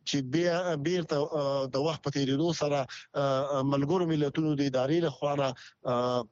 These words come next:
ټول، آه، روغتیايي مرکزونه بیرته فعال شو. آه، هماغه موسسات چې موجود وو یا نوي موسسات په ولایتونو کې،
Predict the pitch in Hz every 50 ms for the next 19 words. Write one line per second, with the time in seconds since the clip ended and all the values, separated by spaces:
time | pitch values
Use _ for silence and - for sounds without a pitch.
0 | - 143 131 123 120 120 123 - 170 202 214 214 208 196 180 151 131 135 - _
1 | - 139 135 127 131 135 139 135 123 113 - - 131 131 143 165 160 151 135 131
2 | - 139 131 131 147 147 135 127 123 175 208 226 233 196 - 165 143 - 143 131
3 | 131 135 131 123 110 - - 127 120 113 113 - - - - _ - 135 131 127
4 | 127 127 127 123 127 127 123 120 127 143 139 135 147 156 156 151 143 139 143 143
5 | 135 131 - - 151 147 147 - - 151 147 143 139 131 139 180 170 170 156 151
6 | 143 135 147 175 175 160 151 147 139 135 - - 151 143 139 143 139 135 131 131
7 | 131 - 160 156 147 - 143